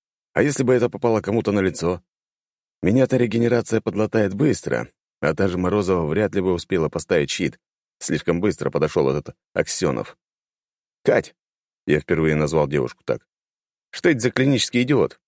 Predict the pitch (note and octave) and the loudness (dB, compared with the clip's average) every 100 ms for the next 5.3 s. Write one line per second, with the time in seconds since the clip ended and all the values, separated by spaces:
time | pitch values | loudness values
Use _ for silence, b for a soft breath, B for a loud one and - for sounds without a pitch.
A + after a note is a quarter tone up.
0 | _ _ _ _ _ _ _ - G3 G#3 | _ _ _ _ _ _ _ -2 2 4
1 | A#3+ A3 - G3 F#3 E3+ - _ _ - | 2 0 -2 0 0 -2 -8 _ _ -2
2 | D2+ C#2+ - - D2 D2+ D2+ C#2+ D2 D#2 | 0 0 -2 -6 -4 0 0 0 0 0
3 | D#2+ - - D2+ C#2+ D2+ F2 D#2+ C#2+ _ | -2 -4 -6 -6 -6 -2 0 0 -6 _
4 | _ _ _ E2+ E2+ F2 F2+ - F#2+ G#2+ | _ _ _ -4 -2 0 -2 -4 -6 -4
5 | C#2 A#1 - | -4 -6 -10